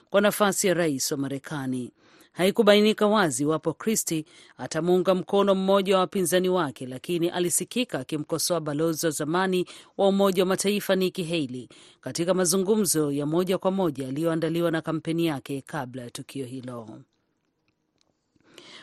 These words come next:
Umoja wa Mataifa umesema juhudi zinaendelea kuiokoa helikopta ya kukodiwa ya umoja huo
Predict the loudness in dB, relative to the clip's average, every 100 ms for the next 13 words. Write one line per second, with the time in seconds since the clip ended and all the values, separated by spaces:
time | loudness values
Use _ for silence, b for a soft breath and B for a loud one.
0 | B 4 8 10 10 8 8 6 6 4
1 | 4 4 4 4 0 0 0 2 2 4
2 | 4 6 4 4 4 2 2 2 4 4
3 | 4 0 4 2 4 -2 -2 -6 -6 -4
4 | 0 2 4 2 0 -4 -4 -4 0 2